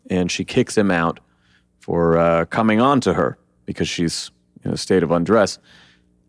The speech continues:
Selina scrounges up a makeshift Catwoman costume,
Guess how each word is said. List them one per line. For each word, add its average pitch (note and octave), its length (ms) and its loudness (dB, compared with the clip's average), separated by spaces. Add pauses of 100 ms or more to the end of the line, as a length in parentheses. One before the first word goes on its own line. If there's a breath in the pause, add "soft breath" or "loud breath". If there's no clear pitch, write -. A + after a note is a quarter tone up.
(400)
Selina D3 380 6
scrounges D#3 460 4
up C3+ 160 4
a A#2+ 60 4
makeshift B2+ 680 4
Catwoman A#2 520 2
costume, G2 640 0